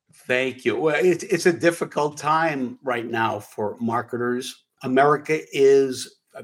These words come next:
no news to anybody, we are very divided right now. And the way that Americans view D E I initiatives and multicultural marketing is also very divided.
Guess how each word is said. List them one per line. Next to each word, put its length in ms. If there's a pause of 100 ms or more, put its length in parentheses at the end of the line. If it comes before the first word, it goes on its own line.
(140)
no 200
news 240
to 100
anybody, 380
we 240
are 140
very 680 (400)
divided 640
right 280
now. 240 (100)
And 380 (200)
the 100
way 260
that 220
Americans 720
view 580 (320)
D 280
E 40
I 200
initiatives 600
and 80
multicultural 720
marketing 540
is 160
also 460
very 240
divided. 500